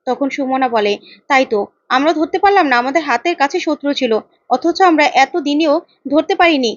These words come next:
কিচ্ছু বুঝতে পারিনি।" তখন আনন্দী বলে, "কিন্তু ওনার বাবার চেহারাটা না ভালো করে বোঝা যাচ্ছে না, আর ভাইয়েরও।" তখন সুমনা বলে, "অনেক ছোট তো, ভাইটাও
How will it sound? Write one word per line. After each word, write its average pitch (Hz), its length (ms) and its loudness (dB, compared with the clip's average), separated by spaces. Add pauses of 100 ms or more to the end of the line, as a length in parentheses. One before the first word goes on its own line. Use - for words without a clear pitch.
(160)
কিচ্ছু 381 320 0
বুঝতে 403 260 2
পারিনি।" 247 340 0 (340)
তখন 254 280 0
আনন্দী 254 300 0
বলে, 202 240 0 (440)
"কিন্তু 320 300 4
ওনার 339 240 4 (240)
বাবার 269 320 2
চেহারাটা 392 400 2
না 403 100 0
ভালো 247 260 -2
করে 320 160 -2
বোঝা 262 260 -4
যাচ্ছে 240 280 -4
না, 196 120 -2 (140)
আর 233 120 2
ভাইয়েরও।" 226 480 0 (200)
তখন 247 240 -4
সুমনা 262 380 -2
বলে, 208 220 0 (320)
"অনেক 359 240 4
ছোট 370 200 0 (100)
তো, 208 100 0 (600)
ভাইটাও 254 440 4